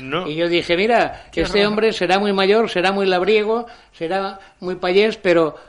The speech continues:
Speaker 2: la verdad es que tiene razón, o sea,
Speaker 3: Vamos
Speaker 2: es que
Speaker 3: a estar, va, va,
Speaker 1: No, no, no,
Speaker 3: pues,
Speaker 1: no, no,
Speaker 3: eh, vamos
Speaker 1: pero es
Speaker 3: a,
Speaker 1: que
Speaker 3: a, el co-, el comunismo, ¿qué es? Pues vamos a estar todos subvencionados con, con cuatro perras que vamos a
Speaker 1: Sí,
Speaker 3: vivir
Speaker 1: da
Speaker 3: de,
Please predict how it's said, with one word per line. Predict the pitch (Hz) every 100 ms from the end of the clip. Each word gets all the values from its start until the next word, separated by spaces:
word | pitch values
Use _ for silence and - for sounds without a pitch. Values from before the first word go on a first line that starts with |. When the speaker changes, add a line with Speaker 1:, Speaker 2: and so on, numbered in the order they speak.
| _ -
Speaker 2:
la | 151
verdad | 151 147
es | 156
que | 214
tiene | 226 170
razón, | 135 120 202 262 139
o |
sea, | - 139
Speaker 3:
Vamos | 165 202 233
Speaker 2:
es |
que | 247
Speaker 3:
a |
estar, | 226 247 233 208
va, | -
va, | 190 196
Speaker 1:
No, | 165
no, | 196
no, | 202
Speaker 3:
pues, | 202
Speaker 1:
no, | 214
no, | 208 208
Speaker 3:
eh, | 196
vamos |
Speaker 1:
pero | 208 139
es | 247
Speaker 3:
a, |
Speaker 1:
que | 220
Speaker 3:
a, | 220
el | 220 220 214
co-, | -
el | 220
comunismo, | 196 214 220 226 247 269
¿qué | 208
es? | 185
Pues | - 180 147
vamos | 165 180 190
a | 202
estar | - 208
todos | 180 208 180
subvencionados | 170 160 143 165 202 196
con, | - 147 139
con | 143 139
cuatro | 127 170 196 185
perras | 208 214 226
que | 185
vamos | 165 170
a | 175
Speaker 1:
Sí, | 170
Speaker 3:
vivir | 160
Speaker 1:
da | 151
Speaker 3:
de, | 156